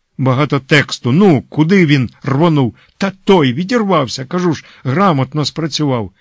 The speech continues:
Швидкий грюкнув кулаком по столу. У його намір розламати стіл навпіл був неприхований. «Грамотно, кажеш, і ти оце прибіг мені доповісти, що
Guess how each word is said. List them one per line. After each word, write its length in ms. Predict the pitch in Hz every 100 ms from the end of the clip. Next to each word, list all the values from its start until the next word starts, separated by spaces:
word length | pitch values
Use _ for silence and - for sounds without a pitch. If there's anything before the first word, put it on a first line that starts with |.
| _ _ _
Швидкий 800 | - 120 139 - - 175 214 156
грюкнув 760 | 90 87 104 185 151 143 156
кулаком 540 | - 135 135 135 156 135 -
по 160 | - 131
столу. 680 | - - - 123 113 104 - - - _ _ _
У 80 | 160
його 240 | 170 165 175
намір 480 | 165 214 202 170
розламати 800 | 127 143 175 123 160 175 170 156
стіл 480 | 147 - - 233 202 - -
навпіл 640 | 156 170 147 135 135 131 131
був 300 | 107 147 165
неприхований. 920 | 160 170 147 147 - 131 117 110 107 - _ _ _ -
«Грамотно, 760 | 110 117 180 185 139 - 123 110
кажеш, 500 | 123 117 90 85 - - -
і 80 | 131
ти 160 | 180
оце 300 | 175 143 165
прибіг 520 | 156 131 147 165 170
мені 320 | 120 160 170 - -
доповісти, 800 | 127 147 175 175 - - 180 147
що 260 | - 151